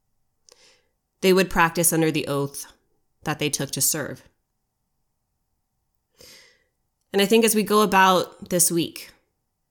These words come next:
this week in particular, giving thanks to the things that are most important to us,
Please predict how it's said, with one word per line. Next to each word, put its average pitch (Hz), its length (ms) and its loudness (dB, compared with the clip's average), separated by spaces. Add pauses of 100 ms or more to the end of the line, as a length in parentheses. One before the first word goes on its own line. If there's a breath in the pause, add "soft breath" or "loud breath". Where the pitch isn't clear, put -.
(220)
this 180 200 2
week 233 300 0
in 208 100 0
particular, 160 760 -2 (240)
giving 196 360 4
thanks 190 340 2
to 180 120 -2
the 165 80 -2
things 175 320 0
that 170 80 -4
are 165 80 0
most 175 300 0
important 160 520 -4
to 131 160 -8
us, - 380 -8